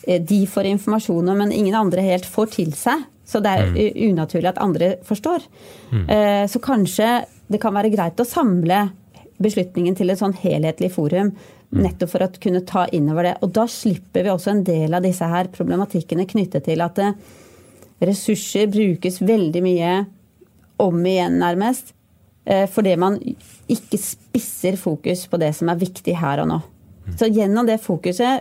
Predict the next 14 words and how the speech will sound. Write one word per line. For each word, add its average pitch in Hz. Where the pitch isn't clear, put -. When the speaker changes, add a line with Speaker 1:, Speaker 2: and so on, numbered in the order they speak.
Speaker 1:
eh, 214
som 202
vi 208
har 180
i, 185
i 170
det 170
forumet 165
nå, 262
så 214
får 208
vi 254
spisset 262
fokus 180